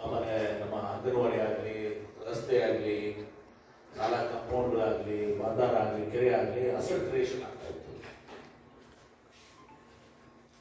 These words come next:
ಆ ಗ್ರಾಮಗಳಲ್ಲಿ. ಇದರಿಂದ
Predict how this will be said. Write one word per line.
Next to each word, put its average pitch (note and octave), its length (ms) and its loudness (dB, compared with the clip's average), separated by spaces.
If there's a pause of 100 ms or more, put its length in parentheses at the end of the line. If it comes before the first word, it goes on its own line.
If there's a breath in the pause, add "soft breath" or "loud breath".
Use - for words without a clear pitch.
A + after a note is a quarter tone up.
ಆ B2+ 140 6
ಗ್ರಾಮಗಳಲ್ಲಿ. - 680 -2 (2250)
ಇದರಿಂದ E3+ 280 -4